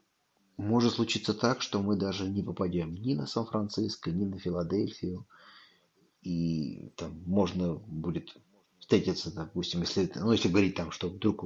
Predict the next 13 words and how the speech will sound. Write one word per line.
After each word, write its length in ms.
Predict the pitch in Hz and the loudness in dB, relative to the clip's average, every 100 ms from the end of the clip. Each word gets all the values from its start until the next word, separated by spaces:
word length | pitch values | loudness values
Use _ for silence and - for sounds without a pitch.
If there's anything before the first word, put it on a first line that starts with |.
| 82 | -4
мы 160 | 95 | -2
вышли, 520 | 85 127 196 - 87 - - - - _ | 2 4 4 0 -2 -4 -20 -20 -20 _
попасть 420 | 110 110 101 - | 4 6 4 2
в 80 | - | 4
первом 300 | 104 95 87 | 6 6 2
туре 280 | - 92 92 | 4 4 2
на 420 | 101 101 101 95 | 2 2 2 2
Миннесоту, 920 | 98 107 110 107 - 202 196 190 185 - - - _ _ _ | 2 4 6 6 8 10 10 8 6 -10 -20 -20 _ _ _
о 100 | 117 | 4
ней 160 | 117 113 | 8 8
щас 180 | 117 101 | 6 2
мы 100 | 95 | 2
поговорим, 600 | 95 107 95 95 90 | 8 8 8 6 2